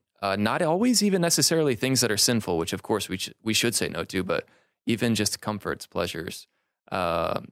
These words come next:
so that we can say yes. This is really important. We were talking about earlier about how the manifold choices facing men today, and we can just get lost in all of the opportunities.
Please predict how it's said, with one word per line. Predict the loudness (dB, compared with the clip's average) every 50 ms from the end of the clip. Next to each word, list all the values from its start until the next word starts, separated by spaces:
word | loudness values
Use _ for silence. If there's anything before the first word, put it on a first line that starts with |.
| _ -4 -2
so | 0 2 4 2 2 2
that | 2 0 0 -2 -2
we | 0 0 2 2 0
can | 0 -2 -2 -2 -2 0 0
say | 0 0 0 0
yes. | -2 -4 -6 -6 -6 -6 -6 -6 -10 -12 -14 -16 _ -4
This | -2 0 0 0
is | 0 2
really | 2 2 2 0
important. | 0 -2 -2 -4 -2 -2
We | 0 -2
were | 0 0
talking | 0 -2 -2 -2 -2 -2
about | 0 0 -2 -2
earlier | -2 -2 0 2 0 0
about | 0 0 0 0
how | 0 0 -2 -4 -10 -20 -20 _ _ -10
the | -8
manifold | -6 -4 -4 -4 -4 -4 -2 -2 -2
choices | 0 0 0 0 0 0 -2 -4 -4 -6 -8 -8
facing | -6 -4 -4 -2 0 -2 -2 -2 -4 -8 -10 -12
men | -14 -14 -12
today, | -10 -6 -4 -2 -2 -2 -4
and | -6
we | -12 -18
can | -20 -10
just | -6 -6 -6
get | -6 -8 -14 -14
lost | -10 -6 -4 -2 -2 -2 -2 -4 -6 -6 -8 -12 _ _ _ _ _ -6
in | -4 -2
all | 0 0
of | -2 -2
the | -2 -2 -2
opportunities. | -2 -4 -6 -8 -4 -2 -2 0 -2 -4 -6 -6 -8 -8